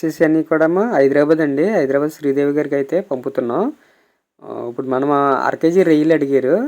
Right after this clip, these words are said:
ఆమె. ఇందులో పెద్ద రొయ్యలు అన్నమాట, బాగా పెద్ద రొయ్యలు ఇవి. అర కేజీ రొయ్యలు అయితే అడుగుతున్నా.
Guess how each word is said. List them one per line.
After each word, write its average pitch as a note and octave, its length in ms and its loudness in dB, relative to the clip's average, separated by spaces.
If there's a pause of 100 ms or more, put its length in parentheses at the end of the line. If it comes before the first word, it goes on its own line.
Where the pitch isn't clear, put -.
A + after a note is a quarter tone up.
(460)
ఆమె. C3 240 -8 (160)
ఇందులో C3+ 280 0 (560)
పెద్ద B2+ 180 -8
రొయ్యలు C#3+ 300 2
అన్నమాట, A2+ 220 -4 (1160)
బాగా B2 200 -10
పెద్ద B2+ 240 -4
రొయ్యలు A#2+ 260 -2
ఇవి. A#2 220 -2 (920)
అర B2 180 -16
కేజీ C3+ 200 -2
రొయ్యలు C3 300 2
అయితే B2+ 140 -2
అడుగుతున్నా. A#2+ 360 -2